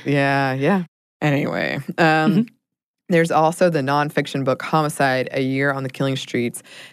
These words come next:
Speaker 1: And in that, one of the F B I profilers mentions that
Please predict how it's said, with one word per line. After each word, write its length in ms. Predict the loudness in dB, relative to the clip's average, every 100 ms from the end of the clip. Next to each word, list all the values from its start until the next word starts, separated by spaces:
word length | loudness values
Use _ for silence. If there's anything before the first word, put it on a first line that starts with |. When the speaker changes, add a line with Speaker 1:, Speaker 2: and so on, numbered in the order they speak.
| -4
Speaker 1:
And 300 | 0 2 0
in 240 | 0 0 2
that, 220 | 0 0
one 120 | -2
of 80 | -2
the 100 | -2
F 140 | -2 0
B 120 | 0
I 80 | -2
profilers 760 | 0 -2 0 0 2 0 -2
mentions 440 | -2 -2 -2 -2 0
that 160 | -2